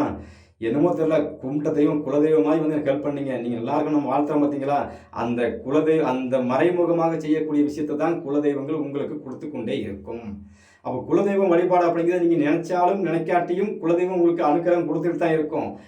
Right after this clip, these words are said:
நீங்கள் உணர மாட்டீங்க, அவ்வளவுதான். நம்ம உணர்றதில்ல.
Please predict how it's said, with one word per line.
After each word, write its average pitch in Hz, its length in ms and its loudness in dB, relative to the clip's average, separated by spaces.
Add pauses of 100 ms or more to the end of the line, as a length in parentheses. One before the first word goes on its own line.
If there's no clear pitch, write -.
(160)
நீங்கள் 233 540 2 (120)
உணர 240 220 2
மாட்டீங்க, 190 440 -2
அவ்வளவுதான். 117 360 -8 (760)
நம்ம 139 240 -2 (140)
உணர்றதில்ல. 208 560 2